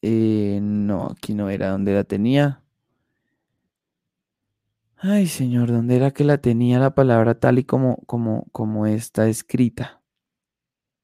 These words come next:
Ah,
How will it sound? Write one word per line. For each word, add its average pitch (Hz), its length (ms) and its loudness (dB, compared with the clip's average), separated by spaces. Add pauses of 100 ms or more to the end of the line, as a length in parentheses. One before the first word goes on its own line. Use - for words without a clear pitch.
(3000)
Ah, 135 300 4